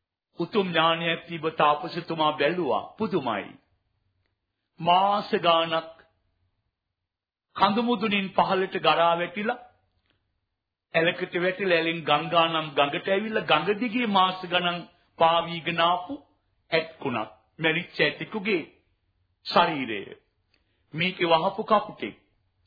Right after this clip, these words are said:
මට අවුරුදු ගානකට කෑම තියෙනවා, මොන මෝඩයාද මේක දාලා යන්නේ කියලා අර කපුටා මස් කනවා කොටලා ඇතාගේ මලකුණට පිපාසය ඇදුනහම දිය බොනවා.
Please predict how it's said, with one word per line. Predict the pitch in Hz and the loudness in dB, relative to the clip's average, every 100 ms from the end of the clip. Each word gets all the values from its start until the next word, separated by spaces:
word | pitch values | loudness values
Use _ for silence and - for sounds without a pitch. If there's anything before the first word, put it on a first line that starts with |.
| _ _ _ _ _ _ - | _ _ _ _ _ _ 0
මට | 190 214 | 2 4
අවුරුදු | 185 285 233 247 | 4 2 -2 2
ගානකට | 233 226 214 190 185 | 4 4 0 -6 0
කෑම | 180 175 196 | 2 2 0
තියෙනවා, | 214 190 180 202 | -6 -4 0 0
මොන | 196 185 220 | 0 -2 0
මෝඩයාද | 220 214 190 185 170 | 0 0 2 0 -2
මේක | 170 180 196 | -4 -2 -2
දාලා | 170 165 160 160 156 | 2 2 4 2 0
යන්නේ | 185 185 | -4 -10
කියලා | - 139 135 160 - _ _ _ _ _ _ _ _ | -4 -2 0 -2 -4 _ _ _ _ _ _ _ _
අර | 147 165 | -2 0
කපුටා | - 151 170 156 147 135 - _ _ _ _ _ _ _ - | 0 0 -2 -2 -2 -2 -8 _ _ _ _ _ _ _ -6
මස් | 175 190 - | 2 2 0
කනවා | - 247 214 185 | 0 0 2 0
කොටලා | - 180 175 160 151 - - _ _ | -2 -4 0 0 -2 -6 -20 _ _
ඇතාගේ | 170 196 175 160 156 - 156 | 0 2 2 0 -6 -10 -14
මලකුණට | 156 160 190 - 156 147 - 151 - _ _ _ _ | 0 0 0 -4 -4 -4 -4 -8 -8 _ _ _ _
පිපාසය | 190 190 240 254 - 208 | -6 2 4 4 2 0
ඇදුනහම | 196 175 180 190 196 | 2 0 0 -2 -4
දිය | 151 143 | -4 -4
බොනවා. | 120 117 110 - | -4 -4 -4 -6